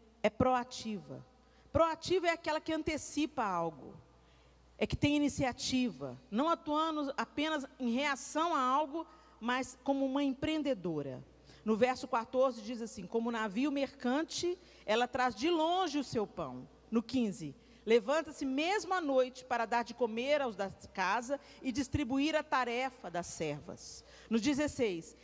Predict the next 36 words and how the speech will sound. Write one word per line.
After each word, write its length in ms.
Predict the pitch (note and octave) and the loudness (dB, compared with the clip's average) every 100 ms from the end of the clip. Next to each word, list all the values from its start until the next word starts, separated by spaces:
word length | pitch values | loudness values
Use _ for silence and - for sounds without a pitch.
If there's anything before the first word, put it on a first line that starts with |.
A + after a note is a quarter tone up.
| - | -2
"Examina 680 | B3+ B3 C#4 C4+ D#4 A4 A4 | 2 4 2 0 -2 -2 -2
uma 140 | F4 D#4+ | -2 -2
propriedade 1080 | E4 E4+ E4 D4+ G3+ A#3 C#4+ D4+ A#3 E3 G#3+ | 0 0 0 -4 0 0 0 -2 -4 -12 -4
e 120 | A#3 | -2
adquire-a. 840 | B3+ D#4+ - C#4 E4+ G4 F#3+ A#2+ - - - - - - - | -2 -6 -2 2 2 2 -2 -4 -10 -20 -20 -20 -20 -4 4
Planta 400 | D#4 A4+ C5 F4+ | 6 4 0 -4
uma 180 | D#4+ | -2
vinha 380 | A#3 F#3 D4+ D#4 | -2 -2 -2 -2
com 160 | C#4 B3 | -2 -6
o 20 | |
fruto 400 | - E4 A4 A#4 | 0 4 4 4
das 200 | D4 C#4 | -4 -4
suas 420 | - F#4+ C5+ - | 2 4 4 2
mãos. 720 | A3+ A#3+ C4 G#3 D#3+ - - - - - - - - | -4 -2 -2 -2 -10 -18 -20 -20 -20 -20 -20 -20 0
Não 320 | A#3 E4 G4 | 4 4 2
teme 340 | F#4 D#4+ E4 D#4+ | 0 -2 0 0
a 80 | |
neve." 340 | C#4+ B3+ A#3 G3 | -2 0 -2 -2
No 120 | G3 | 0
vinte 240 | A#3+ A#3+ | 0 0
e 60 | C4+ | -2
um, 220 | A3+ F3+ - - - | -2 -4 -10 -20 0
"Não 340 | A3+ F4 G#4 | 4 4 2
teme 360 | - E4+ F4 F4 | 0 -2 0 0
a 100 | F4 | 0
neve 400 | D#4 D#4+ D#4 C#4+ | 2 4 2 0
na 140 | D4 | -4
sua 260 | - D#4 D4+ | -4 0 0
casa, 400 | D4 C#4 C4+ B3+ | 2 0 0 -4
porque 260 | B3+ C4+ | -4 -4
toda 520 | B3+ - C#4+ D4+ D4+ | -6 4 6 6 2
a 40 | D4 | -4
sua 420 | - - C#4 D4 | -6 -4 0 0
família 540 | D4+ C#4 B3 C4 C4+ | 0 -2 -2 -4 -4
está 300 | C4 - A#3+ | -6 -2 -2
vestida 720 | A#3+ A#3 - - A3 F#3 G#3 | 0 -6 -10 -6 -6 -2 -4